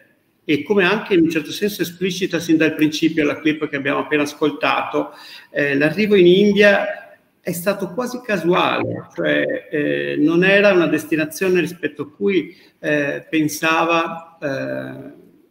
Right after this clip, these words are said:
che, eh, sarebbe diventato appunto determinante nella sua vita. E, eh, in un certo senso la, è soltanto la scoperta, l'incontro con Tagore prima, eh, Shantiniketan, eh, ma soprattutto con i testi e la cultura indiana successivamente a Varanasi,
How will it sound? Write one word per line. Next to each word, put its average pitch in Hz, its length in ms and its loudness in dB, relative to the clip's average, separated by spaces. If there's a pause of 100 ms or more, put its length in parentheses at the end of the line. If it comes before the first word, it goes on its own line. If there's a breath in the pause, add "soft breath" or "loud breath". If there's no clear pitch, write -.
(280)
che, 139 260 0
eh, 135 180 -2
sarebbe 135 320 -2
diventato 143 500 0
appunto 139 360 -4
determinante 147 880 2
nella 135 200 2
sua 135 220 -6
vita. 117 500 -4 (440 loud breath)
E, 196 340 2
eh, 160 340 2
in 156 100 4
un 156 60 2
certo 175 280 -2
senso 202 960 -2 (140)
la, 143 680 -4
è - 80 -20
soltanto 170 500 -2
la 170 120 2
scoperta, 151 640 0
l'incontro 165 600 0
con 165 180 0
Tagore 151 460 0
prima, 147 520 -2 (400 loud breath)
eh, 135 480 -4
Shantiniketan, 147 1200 0
eh, 127 580 -8
ma 135 160 0
soprattutto 147 760 -2
con 151 140 0
i 139 140 0
testi 147 400 0
e 143 40 2
la 135 120 -4
cultura 143 340 -4
indiana 143 340 0
successivamente 135 880 -4
a 127 60 -10
Varanasi, 131 680 -4